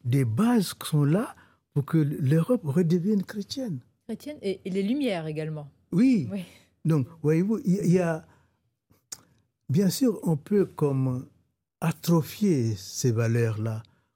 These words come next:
Speaker 1: comme les nier, comme Jean-Paul dit, une apostasie, je renie. Mais c'est pas parce que je renie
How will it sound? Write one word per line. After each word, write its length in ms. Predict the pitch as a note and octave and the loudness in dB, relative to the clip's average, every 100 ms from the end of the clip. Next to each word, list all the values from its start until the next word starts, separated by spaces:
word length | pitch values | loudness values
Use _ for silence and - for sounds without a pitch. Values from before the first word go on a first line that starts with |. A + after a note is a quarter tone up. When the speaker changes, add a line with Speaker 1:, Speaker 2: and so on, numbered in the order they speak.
| _ | _
Speaker 1:
comme 260 | - C#3 C#3+ | 0 0 0
les 300 | C3 B2+ C3+ | 2 2 2
nier, 640 | B2+ C#3 F3 G#3+ G#3+ C#3 A#2 _ _ _ _ _ _ | 4 4 6 6 4 2 -4 _ _ _ _ _ _
comme 220 | D3 B2+ A#2 - - | 0 0 0 -6 -6
Jean-Paul 400 | A2+ A#2+ A2 A#2+ | -2 0 0 0
dit, 120 | C3+ - - | -2 -4 0
une 180 | C#3 C3 | 2 2
apostasie, 680 | C3 - D3 - G3+ G#3 | 0 0 0 0 -2 -2
je 120 | C#3 C3+ | 0 2
renie. 520 | D#3 F#3 A#3+ G#3+ G#2+ _ _ - | 4 4 4 2 -2 _ _ -4
Mais 140 | C#3+ C3+ _ | -4 -4 _
c'est 160 | - C#3 | -4 -2
pas 140 | G3+ | -2
parce 200 | - C#3+ | -2 -2
que 120 | - | 0
je 160 | B2 B2 | 0 2
renie 560 | A2+ A2+ C3 A3+ B3 | 2 2 4 2 0